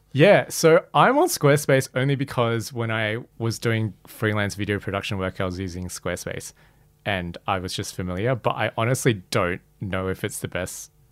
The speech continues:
I actually don't think it is the bed pos-, best podcasting platform. It just happens, it just happens to be the one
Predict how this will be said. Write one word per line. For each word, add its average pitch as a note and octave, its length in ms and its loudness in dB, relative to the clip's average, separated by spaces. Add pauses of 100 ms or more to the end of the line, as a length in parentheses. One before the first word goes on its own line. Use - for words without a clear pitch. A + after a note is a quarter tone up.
(100)
I B2 80 6
actually B2+ 220 4
don't G2+ 240 0
think F#2+ 200 -4
it G2 80 -2
is F#2 140 -4
the G2+ 80 -6
bed F#2+ 180 -4
pos-, - 260 -2 (120)
best - 260 -2
podcasting G#2+ 580 -2
platform. C#3 480 0
It A#2 100 -2
just - 320 -6
happens, F#2+ 600 -6 (880)
it A#2+ 140 2
just B2 180 4
happens A2 320 0
to - 60 -8
be A2 100 2
the G2+ 100 -2
one G2+ 460 -2